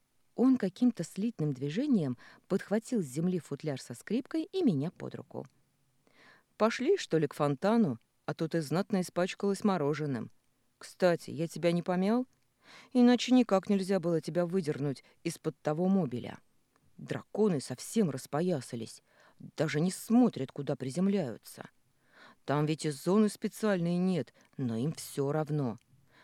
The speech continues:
Кто их в человеческом королевстве штрафовать или задерживать будет без веской причины?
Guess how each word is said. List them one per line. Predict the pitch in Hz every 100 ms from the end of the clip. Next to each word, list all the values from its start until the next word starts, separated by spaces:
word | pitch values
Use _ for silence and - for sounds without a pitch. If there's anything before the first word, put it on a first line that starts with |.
| _ -
Кто | - 392 392
их | 147
в | -
человеческом | - 160 202 214 143 - 160
королевстве | 147 165 208 269 - 139
штрафовать | 135 - 165 165 175 269 - - - -
или | 160 165
задерживать | 170 208 214 214 131 139 131
будет | 131 139 135 131
без | 156 156
веской | 143 120 -
причины? | - 156 - 165 117 92